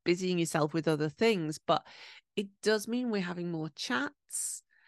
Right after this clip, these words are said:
And, you know, the idea is we both sit there reading a book. Of course, we'd sit there scrolling or whatever, or he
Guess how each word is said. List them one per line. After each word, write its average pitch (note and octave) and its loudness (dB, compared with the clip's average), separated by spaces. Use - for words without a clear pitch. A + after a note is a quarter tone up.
And, D#3 0
you F3 -4
know, D#3+ 4
the E3 4
idea C#3 4
is C#3+ -4
we - -6
both C3+ -8
sit - -10
there C#3+ -2
reading - -4
a - -6
book. G3 -2
Of F#3+ -10
course, - -6
we'd - -18
sit - -12
there - -12
scrolling - -4
or E3 -2
whatever, D3+ 0
or B2+ -4
he - -14